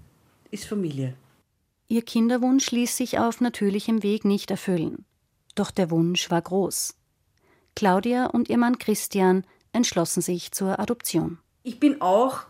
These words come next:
Speaker 1: kurz vor meinem vierzigsten Geburtstag vor der Frage gestanden,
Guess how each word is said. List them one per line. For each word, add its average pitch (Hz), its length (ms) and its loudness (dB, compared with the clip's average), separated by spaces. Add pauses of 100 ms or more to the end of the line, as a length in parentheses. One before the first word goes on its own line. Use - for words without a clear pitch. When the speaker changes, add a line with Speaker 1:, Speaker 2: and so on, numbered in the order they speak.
(120)
Speaker 1:
kurz 285 260 -2
vor 285 80 0
meinem 247 300 0
vierzigsten 254 640 -4
Geburtstag 247 680 -4 (500)
vor - 280 -4
der 226 120 0
Frage 185 520 -4
gestanden, 226 880 -2